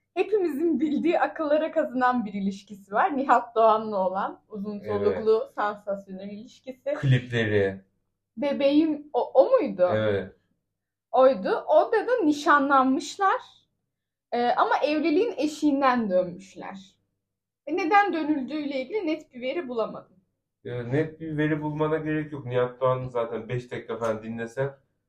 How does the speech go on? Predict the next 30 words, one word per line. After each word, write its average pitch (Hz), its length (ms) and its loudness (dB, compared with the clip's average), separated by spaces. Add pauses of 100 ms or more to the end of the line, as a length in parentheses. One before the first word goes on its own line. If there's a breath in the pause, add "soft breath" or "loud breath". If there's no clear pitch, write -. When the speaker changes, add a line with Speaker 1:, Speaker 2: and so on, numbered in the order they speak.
(160)
Speaker 2:
neden 135 400 2
dönüldüğünü 131 840 4 (600)
anlaşılıyor 202 640 2
bence. 101 340 -6
Speaker 1:
Bence 330 380 2
de 339 40 0
anlaşılıyor 262 580 -4
ama 311 100 -6
hani 269 240 -6
üç 302 220 -16
yılını 302 280 -4
da 269 160 -4
vermiş 262 500 -6
bu - 60 -20
kadın 180 360 -14
sonuçta. - 400 -20 (560)
Speaker 2:
Uğraşmış, 135 680 2
Speaker 1:
Uğraşmış. 277 440 2
Speaker 2:
uğraşmış. 190 320 -10
Speaker 1:
Belki 381 320 -2
de 415 140 -2
Nihat 370 360 -2
Doğan'ı 370 440 0 (760)
muasır 339 440 2
medeniyetler 320 760 -2
seviyesine 302 540 -8
getirmeye 311 580 -4
uğraştı 202 640 -4
bu 185 80 -14
kadın. 196 420 -6